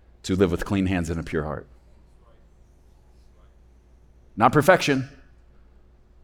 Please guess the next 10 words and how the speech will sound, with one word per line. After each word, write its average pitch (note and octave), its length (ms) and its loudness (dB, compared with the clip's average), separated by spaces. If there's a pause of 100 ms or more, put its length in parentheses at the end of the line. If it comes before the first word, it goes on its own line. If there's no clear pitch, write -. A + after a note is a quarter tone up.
(500)
endeavoring A2+ 640 0 (500)
to G2 100 -10
live F2 160 0
with D#2+ 140 -6
clean B2 240 -2
hands G#2 460 -4 (360)
and F#2 120 -2
a - 40 -4
pure F#2+ 200 0
heart. D2+ 400 0